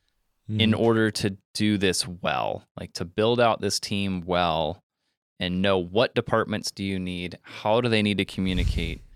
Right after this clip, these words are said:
Speaker 1: when does it need to change, when do you need certain departments versus when you don't need them.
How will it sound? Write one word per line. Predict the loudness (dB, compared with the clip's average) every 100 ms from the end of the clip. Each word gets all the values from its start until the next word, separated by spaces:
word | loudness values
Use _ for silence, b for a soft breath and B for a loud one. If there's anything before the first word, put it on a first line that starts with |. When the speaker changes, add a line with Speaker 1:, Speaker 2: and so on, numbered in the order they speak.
| _ _ _ _ -2
Speaker 1:
when | 2 4
does | 4
it | 2
need | 0 0
to | 0
change, | 0 0 0 0 -2
when | -2 0
do | 2
you | 0
need | 0 0 0 0
certain | 0 0 0 -2 -4 -4
departments | -6 -2 -2 -2 -6 -6 -6
versus | -4 -4 -6 -6
when | -6
you | -6
don't | -2 0 0 -2
need | -6 -2
them. | -2 -2 -6